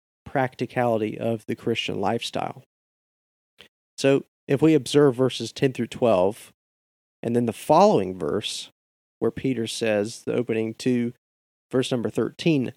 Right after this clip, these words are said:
"Therefore," he wants us to understand that we are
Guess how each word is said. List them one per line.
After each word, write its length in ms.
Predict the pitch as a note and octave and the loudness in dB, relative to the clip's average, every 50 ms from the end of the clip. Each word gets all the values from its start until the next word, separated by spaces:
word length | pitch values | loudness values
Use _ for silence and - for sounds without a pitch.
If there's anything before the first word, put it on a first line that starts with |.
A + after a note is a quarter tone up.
| _ - | _ -14
"Therefore," 800 | - F2 D#2+ - A2 B2+ D#3+ E3 - - G2 F#2+ G#2 G#2 A#2+ C#3+ - _ _ _ _ _ _ _ _ _ _ _ _ _ _ _ _ _ _ - - _ _ _ _ _ - | -14 -8 -2 2 4 6 6 4 4 2 2 4 4 4 2 0 -4 _ _ _ _ _ _ _ _ _ _ _ _ _ _ _ _ _ _ -20 -20 _ _ _ _ _ -4
he 160 | - D3+ C#3 | 0 0 0
wants 360 | C3 C3+ C#3+ E3+ F#3+ - - | 2 4 4 4 2 2 2
us 200 | C#3+ C3+ B2 - | 0 0 0 -2
to 120 | - - - | -4 -4 -2
understand 920 | B2 C#3 C3+ B2 - - - - - D3 C#3 A#2 G2+ G2+ G2+ A#2+ B2+ - _ _ _ _ _ _ _ _ _ _ _ _ _ _ _ _ _ _ _ _ _ _ _ _ - _ _ - | -2 0 0 0 -2 -2 -2 0 2 2 2 2 0 -2 -4 -6 -8 -10 _ _ _ _ _ _ _ _ _ _ _ _ _ _ _ _ _ _ _ _ _ _ _ _ -20 _ _ 0
that 260 | A#2+ A#2+ A#2 A#2+ B2+ | 2 2 2 0 0
we 240 | C3 C3+ C3+ C3+ - | 0 0 0 0 0
are 480 | - A#2+ B2 B2 A#2 A2+ G#2+ G#2 A2 | 2 2 4 6 6 6 4 2 0